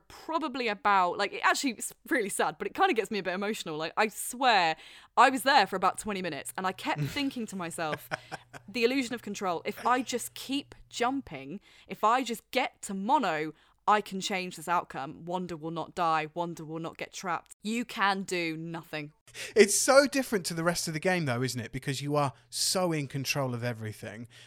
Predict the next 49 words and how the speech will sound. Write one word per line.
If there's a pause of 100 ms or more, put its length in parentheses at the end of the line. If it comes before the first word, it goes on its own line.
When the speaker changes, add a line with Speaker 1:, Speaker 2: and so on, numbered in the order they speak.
(140)
Speaker 2:
in
control
of (220)
climbing
these
colossi
and
slaying
them
in
ways
that
you (180)
haven't
seen
before, (280)
and,
like, (260)
to
a
certain
extent,
aggro
and
all
that
stuff
and
the
steering
that's
bad.
But, (260)
like,
you
have
so
much
control
over
what
you
do
throughout
the
whole
of
the
game.